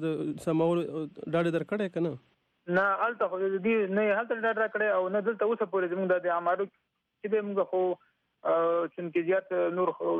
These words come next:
Speaker 2: نه پېژنو چې دلته حج بیاسي والا یا کمیټې والا دي، دا چې کوم د مکې کې دي، نو د هغې نه زه د هغوی ته خو موږ لاسرسي نه لرو، خو موږ خپل معلمین ته ویو، د خپل مسؤلین چې کوم د ننګرهار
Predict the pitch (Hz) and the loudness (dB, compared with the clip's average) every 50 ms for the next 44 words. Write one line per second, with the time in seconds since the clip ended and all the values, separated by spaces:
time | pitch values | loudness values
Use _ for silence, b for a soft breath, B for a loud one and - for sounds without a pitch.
0 | 170 190 208 - 214 180 170 165 160 160 156 151 147 - _ - 151 147 - 147 | 0 0 0 0 0 0 2 2 2 2 0 0 -2 -8 _ -10 -10 -6 -6 -2
1 | 147 165 156 165 156 - - - _ _ - - 165 165 151 156 147 147 156 160 | -2 0 0 0 -2 -2 -6 -16 _ _ -4 -2 -2 -2 -2 -4 -2 0 0 0
2 | 151 - - 175 170 165 165 160 160 156 151 147 - 147 151 156 135 - 170 165 | 0 -2 -2 0 2 2 2 2 2 0 0 -2 -2 -2 -2 -2 0 2 2 2
3 | 165 156 156 160 151 170 160 - - _ _ _ _ _ _ 143 143 139 143 - | 2 2 0 0 -2 -4 -6 -6 -10 _ _ _ _ _ _ -2 -2 -2 0 0
4 | 170 160 160 151 151 147 151 147 - - 175 165 151 - 156 147 147 139 - _ | 0 0 0 -2 -2 0 0 -2 0 0 -2 -2 -2 -2 -2 -2 -2 -2 -4 _
5 | _ _ _ _ _ _ - 143 147 147 147 151 143 151 151 151 147 165 175 180 | _ _ _ _ _ _ -2 0 2 2 2 2 2 2 0 0 0 -2 -2 0
6 | 175 170 165 165 165 160 160 156 147 160 165 165 165 165 165 160 160 160 160 160 | 2 2 2 2 2 0 -2 -2 0 0 2 2 2 0 0 -2 -2 -2 -2 -2
7 | 156 151 156 156 156 156 156 156 156 156 156 160 175 185 175 175 151 160 170 175 | -2 0 2 2 4 4 4 2 2 2 2 2 0 0 0 -2 -2 -2 -2 -2
8 | 175 165 160 165 156 - 175 151 - 202 214 226 208 190 170 - - 180 190 175 | -2 0 0 0 0 0 -4 -6 -4 -2 0 0 2 0 0 -2 -2 -4 -4 -2
9 | - - 208 196 185 175 165 170 170 175 196 226 220 208 - 202 208 214 202 175 | 0 0 0 2 2 2 0 0 -2 -4 -4 -4 -4 0 0 0 2 2 2 0
10 | 160 139 - - 196 185 175 156 - 175 175 190 165 151 151 - 170 165 160 156 | 0 -2 -2 -4 -2 0 -2 0 0 -2 -2 0 -2 -2 -2 0 0 2 2 2
11 | 151 151 151 160 170 | 4 2 2 2 0